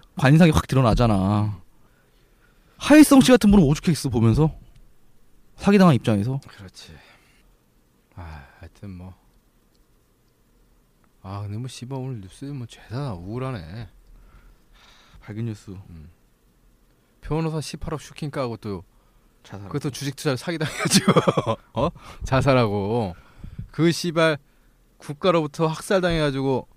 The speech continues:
Speaker 1: 음.
Speaker 2: 그 유족들이 겨우 받은 돈을 슈킹 깐 다음에
Speaker 1: 자살하고.
Speaker 2: 자살하고. 우울하네요.
Speaker 1: 잠깐만, 그거 해야지.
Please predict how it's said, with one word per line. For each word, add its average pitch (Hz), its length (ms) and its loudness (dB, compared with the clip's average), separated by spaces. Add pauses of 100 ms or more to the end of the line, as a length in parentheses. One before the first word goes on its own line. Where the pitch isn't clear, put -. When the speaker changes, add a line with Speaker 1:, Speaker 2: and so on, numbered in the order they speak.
(440)
Speaker 1:
음. 101 240 -8
Speaker 2:
그 143 100 -6
유족들이 147 400 -2
겨우 156 300 2
받은 147 260 2
돈을 131 360 -2
슈킹 - 280 -8
깐 147 180 -2
다음에 123 400 -2 (1800)
Speaker 1:
자살하고. - 260 -6 (220)
Speaker 2:
자살하고. 107 120 -12 (540)
우울하네요. 101 720 -12 (180)
Speaker 1:
잠깐만, 123 240 -10
그거 139 200 -2
해야지. 123 380 -4